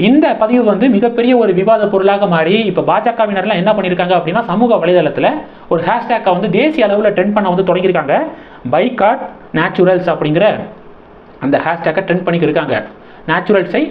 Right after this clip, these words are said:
புறக்கணிப்போம் அப்படின்னு சொல்லிட்டு அந்த ஹேஷ்டேக்கை ட்ரெண்ட் பண்ணிக்கிட்டு இருக்காங்க பாஜகவினர் அப்படிங்கிற ஒரு அப்டேட்டை வந்து பார்க்க முடியுது. இந்த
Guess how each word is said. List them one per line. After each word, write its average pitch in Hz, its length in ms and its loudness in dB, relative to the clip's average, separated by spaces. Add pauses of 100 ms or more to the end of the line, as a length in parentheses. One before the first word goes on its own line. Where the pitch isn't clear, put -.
(280)
புறக்கணிப்போம் 196 640 0
அப்படின்னு 180 300 0
சொல்லிட்டு 156 300 0 (280)
அந்த 143 180 -8
ஹேஷ்டேக்கை 170 420 -4
ட்ரெண்ட் 185 200 -2
பண்ணிக்கிட்டு 175 220 -2
இருக்காங்க 151 300 -2
பாஜகவினர் 156 640 -2
அப்படிங்கிற 135 300 -2 (400)
ஒரு 131 140 -2
அப்டேட்டை 151 340 -2
வந்து 151 160 -4
பார்க்க 151 240 -4
முடியுது. 123 280 -4 (380)
இந்த 170 100 2